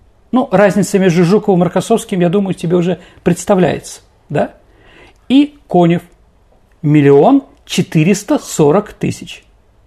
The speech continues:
То есть самые большие потери наших солдат на завершающем этапе войны были у Ивана Степановича Конева. В первую очередь из-за его тактики. Поэтому, если разговариваешь с ветеранами,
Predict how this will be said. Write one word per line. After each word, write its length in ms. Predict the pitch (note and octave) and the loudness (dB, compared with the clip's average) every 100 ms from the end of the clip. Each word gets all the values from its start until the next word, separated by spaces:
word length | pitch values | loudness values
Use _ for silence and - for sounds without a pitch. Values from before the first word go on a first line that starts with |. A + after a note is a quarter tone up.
| _ | _
То 80 | C#3+ | -2
есть 220 | C3+ - | -2 -6
самые 600 | - F3+ - C3+ C#3 B2+ | -4 0 2 2 2 0
большие 720 | B2 C#3 C#3 - E3+ D#3 C3 | -2 -4 -4 -2 -2 -2 -4
потери 720 | - D3+ - - E3 - - - _ _ _ | -6 -6 -6 -4 -4 -4 -8 -14 _ _ _
наших 480 | D#3 D3+ D3 D3 - | -2 0 -2 -6 -12
солдат 680 | - - C3+ A#2+ - - - _ _ _ _ _ | -10 -8 -8 -4 -2 -2 -6 _ _ _ _ _
на 100 | D#3 | -2
завершающем 800 | B2+ D3+ D3 F3 C#3+ B2+ D3 C3+ | 2 2 2 0 0 -2 -6 -4
этапе 320 | C#3 C3 C3+ | -4 -4 -6
войны 500 | C#3+ C3+ C3+ A3 C#4+ - - _ | -6 -6 -2 0 -2 -8 -20 _
были 300 | C#3+ B2+ B2 | -2 0 2
у 140 | A#2+ B2 | 2 2
Ивана 260 | F3+ D4 | 2 2
Степановича 640 | D4 - - - G#3 - C#4+ _ _ | 0 -6 -4 -4 -4 -6 -16 _ _
Конева. 400 | D3 C#3+ - - _ _ | -4 -4 -6 -12 _ _
В 40 | |
первую 240 | F3 D#3 D#3+ | 0 2 2
очередь 300 | A3+ C#4 - - | 2 -2 -4 -12
из-за 340 | E3+ C3+ A#2 A#2+ | -6 -4 0 0
его 200 | C3 G#3+ | 0 -2
тактики. 500 | - F3 - - - _ _ _ _ _ | -4 -10 -12 -20 -20 _ _ _ _ _
Поэтому, 680 | D3 D#3 E3+ E3+ E3 F3 - _ | -4 -2 0 2 2 0 -4 _
если 320 | C#3+ D#3 - | -4 -4 -2
разговариваешь 680 | D3 C3+ D3+ D3+ D#3+ C#3+ - - | -4 -2 0 2 2 0 -6 -16
с 140 | - - | -14 -8
ветеранами, 720 | C#3+ - - G3 D4 A#3+ | -6 -4 -2 2 2 0